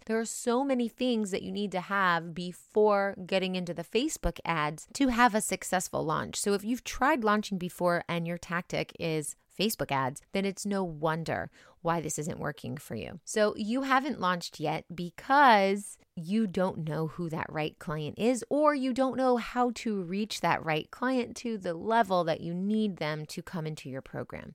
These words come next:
And actually, that's what's stopping you from launching in the first place. So you're stuck in this hamster wheel that you can't really get off of it because you're helping one-on-one clients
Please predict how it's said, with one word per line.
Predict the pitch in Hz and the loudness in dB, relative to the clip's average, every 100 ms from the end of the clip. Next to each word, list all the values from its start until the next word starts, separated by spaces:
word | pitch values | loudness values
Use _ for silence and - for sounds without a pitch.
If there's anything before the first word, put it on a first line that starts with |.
| - | -4
And | 208 202 | -4 0
actually, | - 233 - | 0 0 -2
that's | 226 214 - | -2 -2 -4
what's | 226 - | -6 -6
stopping | - 175 180 190 | -2 -2 0 0
you | 196 | 0
from | 233 202 | -2 -2
launching | 143 151 - 160 - | -2 -4 -6 -6 -6
in | 170 | -8
the | 185 | -6
first | - 247 - | -6 -6 -6
place. | - - 147 - | -10 -10 -10 -6
So | - | 0
you're | 220 220 | 2 2
stuck | 220 - 247 277 - | -2 0 2 0 0
in | 226 214 | -2 0
this | 165 175 | -2 -6
hamster | - 190 185 - - 151 | -6 -4 -4 -4 -6 -6
wheel | 143 120 | -6 -6
that | - - - | -8 -10 -14
you | |
can't | - - 254 - | -8 -2 -2 2
really | 247 233 | 2 2
get | 208 196 - | 4 2 4
off | 143 143 | 2 2
of | 170 147 | -6 -8
it | - | -8
because | - - 151 | -8 -8 -8
you're | - | -8
helping | - 214 269 254 | 0 2 2 2
one-on-one | 240 233 226 226 226 | 2 2 2 0 0
clients | - 156 160 151 - | -2 -2 -2 -6 -10